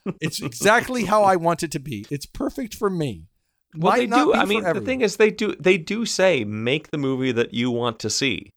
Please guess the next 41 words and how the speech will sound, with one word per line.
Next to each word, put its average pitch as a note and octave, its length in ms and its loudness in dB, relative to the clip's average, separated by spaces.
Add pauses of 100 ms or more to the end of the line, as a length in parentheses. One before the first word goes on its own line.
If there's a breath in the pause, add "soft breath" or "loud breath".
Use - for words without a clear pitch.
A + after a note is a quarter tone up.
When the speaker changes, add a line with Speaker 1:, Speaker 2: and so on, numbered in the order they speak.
(120)
Speaker 2:
I, D3+ 180 -2 (160)
yeah, G#3 140 -2
Speaker 1:
So. F3 100 -2
Speaker 2:
I D#3+ 100 2
did. E3 400 -10
I A2 60 -10
love E3 180 -10
that G#2+ 140 -12
film. - 140 -20 (180)
Anyway, G3 280 6 (220 soft breath)
so F#3 220 4
that's F3 240 4
that. A#2+ 240 -4
Uh, C3 320 0 (100)
um, C#3 300 2 (140 loud breath)
Speaker 1:
<laughs> - 160 -18
Speaker 2:
we G#3 120 2
have G3+ 280 4
two, F3 480 -2 (280)
uh, D3 200 2
proper F3 360 0
episodes C#3+ 520 -2
of, C3 320 -2
of, B2 600 -4
uh, A#2+ 220 -4
Pop C#3 340 -2
Off B2 220 -2 (140)
left. D3+ 440 -2
I C3 220 -4
won't D3+ 220 -10
say D3+ 100 -6
that C#3 180 -10
it D3 140 -10
will C3+ 100 -20
never D#3+ 460 -6
come C3+ 220 -8
back A#2+ 260 -6
with, B2+ 140 -18
in B2+ 140 -12
another, A#2 380 -6
uh, G#2 140 -4